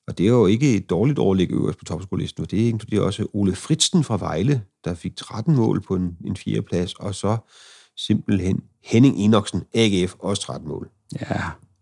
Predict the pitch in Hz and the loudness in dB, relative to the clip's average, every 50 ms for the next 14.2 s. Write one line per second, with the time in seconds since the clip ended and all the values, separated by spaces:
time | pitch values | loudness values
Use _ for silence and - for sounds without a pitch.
0 | _ _ - - - 101 - 98 98 92 87 87 85 87 82 82 80 78 78 - | _ _ -18 -16 -16 -14 -10 -8 -6 -6 -6 -4 -4 -4 -4 -4 -4 -4 -4 -4
1 | - 82 80 78 78 78 - 95 - _ - - - - - - - - 104 - | -4 -4 -4 -4 -4 -4 -6 -6 -8 _ -20 -20 -20 -20 -20 -12 -4 0 2 4
2 | 147 165 170 160 143 135 123 117 95 113 117 - 113 101 95 90 - - - 113 | 6 6 6 6 6 6 6 6 4 4 4 4 4 4 4 4 2 0 2 2
3 | 104 127 127 - - 90 98 95 87 - 90 - 101 95 104 98 90 92 95 98 | 2 2 0 0 0 2 2 2 2 0 0 0 0 2 4 4 4 4 4 4
4 | 98 95 - - 85 82 85 - - - 80 - - 185 185 - - - 151 - | 4 4 2 -2 -10 -10 -10 -10 -10 -10 -4 2 4 4 4 4 4 4 4 4
5 | - 123 101 76 71 73 78 - - - 127 156 175 - _ _ _ _ - - | 4 2 2 2 2 0 -2 -4 2 6 6 6 6 4 _ _ _ _ -12 -6
6 | - 101 98 120 131 - - 120 120 - - 107 101 95 101 104 - - 92 98 | -2 0 0 0 0 0 2 2 4 4 4 2 2 4 4 2 2 2 0 0
7 | 98 - - 101 92 92 87 85 85 - - 110 123 - - - - 101 90 127 | 0 -2 -2 -2 0 0 0 -2 -2 -2 -2 -2 -2 -2 -4 -4 0 2 4 6
8 | 170 180 175 - 131 123 - - - 117 113 98 - - 107 - - 107 104 - | 6 6 6 4 2 0 0 0 2 2 0 0 0 -2 -4 0 0 0 0 -2
9 | - - 95 - 90 90 98 - - 120 113 101 - - 160 - - 123 95 - | -4 -6 -6 -4 -2 -2 -2 0 0 0 0 0 0 -2 -2 2 2 2 2 2
10 | - 90 87 - _ - - - - _ _ - - 139 143 - - - 170 170 | 0 -2 -4 -6 _ -20 -20 -20 -20 _ _ -6 -2 -2 -2 -2 0 0 0 2
11 | - 139 127 107 98 90 - - 95 - - - - - - - 117 113 _ - | 2 2 4 4 2 0 0 -4 -8 -4 -2 -2 -2 -4 -4 -8 -8 -6 _ -2
12 | 117 101 98 95 - 101 104 101 98 95 - 123 - - - - 104 - - - | 0 0 0 -2 -2 0 0 2 0 0 -2 -4 -4 -4 -4 -4 -4 -4 -4 -6
13 | 107 98 - - 101 95 - 92 - 98 95 - - - - - - 104 101 - | -8 -6 -4 -6 -6 -6 -6 -6 -6 -6 -8 -6 -8 -8 -6 -4 -4 -4 -2 -2
14 | 87 85 95 98 | -2 -2 -2 -4